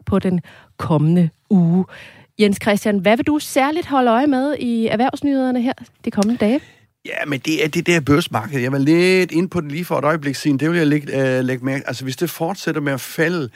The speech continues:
Speaker 2: hen over ugen og næste uge, så har vi sådan set et, øh, et lille krak. Og hvad vil det betyde psykologisk set? Øh, det bliver spændende at følge, øh, øh, omvendt så, hvis, øh, hvis de begynder at stige igen, så er vi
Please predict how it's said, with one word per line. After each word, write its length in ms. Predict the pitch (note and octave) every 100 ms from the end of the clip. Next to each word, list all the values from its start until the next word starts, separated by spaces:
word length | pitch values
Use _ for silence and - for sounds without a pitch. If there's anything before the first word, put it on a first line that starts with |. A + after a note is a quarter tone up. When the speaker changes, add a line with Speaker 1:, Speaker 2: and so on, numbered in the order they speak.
| - - -
Speaker 2:
hen 160 | D#3 D3+
over 140 | C3
ugen 260 | B2+ C#3+ D#3+
og 80 | B2+
næste 300 | C#3 - C3
uge, 180 | C#3 A#2+
så 100 | D#3+
har 280 | E3 F3+
vi 120 | E3 D3
sådan 220 | E3 D#3+
set 300 | - C3 -
et, 280 | - G#2+ -
øh, 280 | G#2+ G#2+ G2 G#2+
et 100 | A2+
lille 160 | C3
krak. 320 | - B2+ B2+ - - - - -
Og 120 | A2+
hvad 180 | A2 D#3+
vil 160 | E3+ C#3
det 120 | D#3
betyde 320 | C#3 - E3+
psykologisk 640 | - C#3 B2 B2+ D3 C3+
set? 320 | - B2+ A#2 - - - -
Øh, 280 | A#2 A#2 A2+ G2
det 120 | F3
bliver 160 | F3 C#3+
spændende 420 | - C#3 D#3 A#2
at 80 | G#2+
følge, 340 | C#3 B2+ A#2
øh, 460 | A2+ A2 G#2+ G#2 G#2+ - - - -
øh, 100 | G2
omvendt 360 | - D3 C#3 A#2
så, 180 | - C3
hvis, 320 | A#2+ A#2 -
øh, 160 | A2 G#2+
hvis 140 | A2
de 120 | -
begynder 260 | A2+ B2+ C#3
at 60 | A#2+
stige 200 | D3 C3
igen, 200 | A2 A2
så 140 | C3+
er 120 | B2+
vi 260 | A#2+ B2